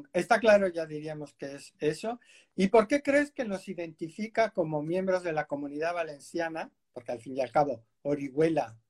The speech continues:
forma parte de la Comunidad Valenciana. Lo digo por si hay la gente que diga, "¿Estos de dónde son?". ¿Eh? Pero Orihuela es donde acaba la Comunidad Valenciana. Somos parte de la Comunidad Valenciana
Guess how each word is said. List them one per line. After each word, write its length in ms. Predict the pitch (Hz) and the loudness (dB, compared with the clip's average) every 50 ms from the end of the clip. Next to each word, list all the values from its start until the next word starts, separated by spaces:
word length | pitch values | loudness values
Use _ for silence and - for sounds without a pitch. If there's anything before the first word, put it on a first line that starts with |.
| _ _ _ _ _ _ | _ _ _ _ _ _
forma 500 | _ - 156 143 143 147 143 135 131 - | _ 0 0 0 0 0 -8 -10 -8 -2
parte 360 | - 160 160 156 - 147 139 | 0 0 0 -2 -6 -10 -10
de 60 | 127 | -8
la 140 | 127 131 - | -10 -12 -12
Comunidad 480 | - - 127 127 123 123 123 131 135 | -14 -14 -12 -10 -8 -6 -4 -4 -4
Valenciana. 720 | 135 135 135 139 131 123 - - 160 160 156 151 147 139 - _ _ - - _ _ _ - - | -4 -4 -6 -6 -10 -14 -8 -4 -2 -2 -2 -2 -6 -10 -12 _ _ -20 -20 _ _ _ -4 0
Lo 160 | 165 151 143 | 2 2 2
digo 200 | 143 143 160 165 160 | 2 2 0 0 0
por 120 | 165 147 | -2 -6
si 120 | - - | -2 0
hay 120 | 151 147 151 | 0 0 2
la 160 | 151 151 143 | 2 0 0
gente 360 | - - 160 151 151 160 151 | 0 -4 -4 -2 -2 -2 0
que 100 | 151 151 | 0 0
diga, 360 | 135 135 131 135 123 127 123 - _ _ _ _ _ - | -2 -2 -4 -4 -4 -4 -6 -12 _ _ _ _ _ -2
"¿Estos 340 | 151 151 151 - 190 185 170 | -2 -2 2 6 4 6 6
de 100 | 165 156 | 4 0
dónde 280 | 143 147 151 143 139 127 | 0 0 0 -2 -4 -4
son?". 340 | - - 185 202 202 - - _ - - _ _ _ - | 0 2 2 2 2 0 -4 _ -20 -20 _ _ _ -2
¿Eh? 280 | 156 156 160 196 208 - _ _ | 0 0 2 2 0 -4 _ _
Pero 320 | - 143 127 131 135 143 143 - | -8 -4 -4 -4 -4 -4 -2 4
Orihuela 800 | 147 143 151 151 165 160 165 185 208 202 202 202 196 214 220 _ - | 4 6 6 6 2 2 6 6 8 8 8 6 4 4 2 _ -10
es 160 | 160 151 151 | -12 -10 -6
donde 280 | 175 175 170 160 156 156 | -4 -4 -4 -2 -2 -4
acaba 380 | 139 - - 185 185 196 190 175 | -4 -4 -4 -2 -2 0 0 -2
la 140 | 160 147 | -4 -6
Comunidad 460 | - 151 139 139 135 139 135 139 139 135 | -10 -10 -14 -14 -14 -14 -12 -12 -12 -12
Valenciana. 480 | 135 131 127 120 - - 135 110 127 | -12 -14 -14 -18 -12 -12 -12 -12 -10
Somos 360 | - - 220 190 170 156 - _ | -4 0 0 0 0 -2 -6 _
parte 320 | - 170 156 151 - - 139 | 0 0 0 0 0 -6 -4
de 60 | 131 | -4
la 120 | 131 127 | -4 -8
Comunidad 360 | _ 131 127 123 123 123 120 | _ -14 -20 -20 -20 -18 -18
Valenciana 480 | 117 117 117 117 113 - - 113 - _ | -18 -20 -20 -20 -20 -18 -16 -16 -16 _